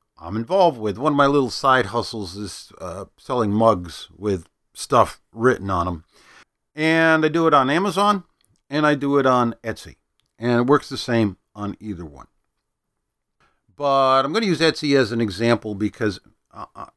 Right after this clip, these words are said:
it's hard to find me on Amazon and fairly easy on Etsy, but it works the same way. So let's say you go to Etsy and you type in punchy products as one word in the search.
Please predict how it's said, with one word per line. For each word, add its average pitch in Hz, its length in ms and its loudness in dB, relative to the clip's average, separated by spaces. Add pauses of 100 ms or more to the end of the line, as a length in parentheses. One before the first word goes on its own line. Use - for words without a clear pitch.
(120)
it's 135 180 -10
hard 208 280 2
to 135 60 -6
find 143 520 0
me 92 160 -2
on 90 220 -4
Amazon 113 720 -2 (240)
and 107 200 -10
fairly 117 320 -4
easy 113 480 -10 (160)
on 95 200 -8
Etsy, 120 420 -10 (480)
but 190 80 -6
it 214 80 2
works 208 240 0
the 123 100 -14
same 120 320 0
way. 87 300 -2 (340)
So - 140 -4
let's 285 220 2
say 156 380 2 (220)
you 123 280 -2
go 127 240 2
to 135 200 -6
Etsy 117 520 -10 (340)
and 120 100 -8
you 127 80 -2
type 160 300 -4
in 139 240 -2 (260)
punchy 160 420 -6
products 92 720 -4 (200)
as 98 180 -8
one 113 360 0
word 92 420 2 (440)
in 95 360 -4 (420)
the 98 100 -16
search. - 540 -10